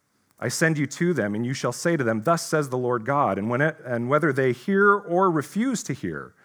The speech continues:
for they are a rebellious house, they will know that a prophet has been among them.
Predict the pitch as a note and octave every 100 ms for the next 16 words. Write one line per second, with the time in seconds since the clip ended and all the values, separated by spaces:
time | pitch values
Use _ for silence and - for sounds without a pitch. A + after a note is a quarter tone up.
0 | _ _ B2+ A#2+ C3+ A#2 G#2+ G#2 A#2 G#2
1 | F#2 - C#3 C#2 B1+ - _ - - -
2 | - A2 C3+ E3+ E3+ C#3+ D#3+ C#3 G#2+ G2+
3 | - D3+ D3+ - E2+ - G#2+ G2+ A#2 G#2
4 | A#2 A2+ D#2 A#1+ B1+